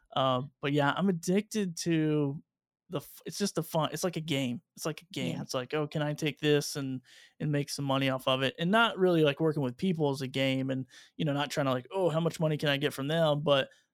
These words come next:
Speaker 1: "How
Speaker 2: Hmm.
Speaker 1: much money can I help you make?" Like, that's a game. That's kinda like a metric, a game to me to say, you know,
Speaker 2: Mm.
Speaker 1: if I coach you on this and this and this, you know, when somebody calls me and says, "Hey, I just made twenty-four hundred dollars off a sponsorship deal,"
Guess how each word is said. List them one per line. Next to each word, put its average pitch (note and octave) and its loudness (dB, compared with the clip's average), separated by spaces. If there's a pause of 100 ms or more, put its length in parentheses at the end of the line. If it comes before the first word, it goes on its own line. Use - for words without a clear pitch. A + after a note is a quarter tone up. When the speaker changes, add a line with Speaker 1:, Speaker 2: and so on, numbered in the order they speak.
(140)
Speaker 1:
"How A#3 2
Speaker 2:
Hmm. - 0
Speaker 1:
much F3 0
money E3+ 2
can E3+ -2
I D#3+ 4
help D#3+ 2
you F3 2
make?" D#3+ 0
Like, C3 -6 (260)
that's D#3 -4
a E3+ -2
game. E3 0
That's D#3 -4
kinda E3+ 0
like D#3+ 0
a C3 -4 (300)
metric, D3 -2 (120)
a C#3+ -14 (100)
game C#3 -2
to - -10
me B2+ -4
to C#3 -8
say, C3+ -4 (400)
you F#3+ 0
know, C3 2
Speaker 2:
Mm. - -
Speaker 1:
if B2 -4
I C#3 -2 (260)
coach D3+ 0
you E3 2
on C#3+ 0
this C#3 -2
and C3+ -2
this C#3 -4
and C#3+ -4
this, D#3 0 (360)
you E3+ -4
know, C#3 2
when C#3 0
somebody D3 -2
calls C#3 4
me D#3 0
and B2+ -2
says, - -6
"Hey, A3+ 0
I G#3 2
just F3+ -4
made F#3 -4
twenty-four F3 -2
hundred D3+ 0
dollars D3+ 0 (240)
off C#3 -8
a C3+ -8
sponsorship D#3+ -4
deal," C3 -2